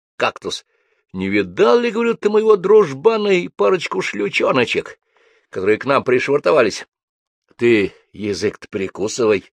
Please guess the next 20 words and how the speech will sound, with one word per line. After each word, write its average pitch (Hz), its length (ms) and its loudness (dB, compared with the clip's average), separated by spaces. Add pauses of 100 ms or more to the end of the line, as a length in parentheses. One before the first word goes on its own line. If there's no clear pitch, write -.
(540)
встряла 95 720 2
Валентина 90 520 -8
Семёновна 92 500 -6 (320)
в 87 100 -16
братову 92 440 0
росказни. 87 480 -6 (240)
«Сына 117 300 -2
его 104 160 4
уши 113 380 -2
навострили. 110 600 0 (320)
Ты - 100 -8
для 113 160 0
них 120 160 -2
образец». 110 680 4 (680)
«Пускай 170 500 0
слушают. 151 680 4 (640)
Калёнии 151 720 4
в 104 80 0
жизни 113 380 -2
будут». 95 400 -4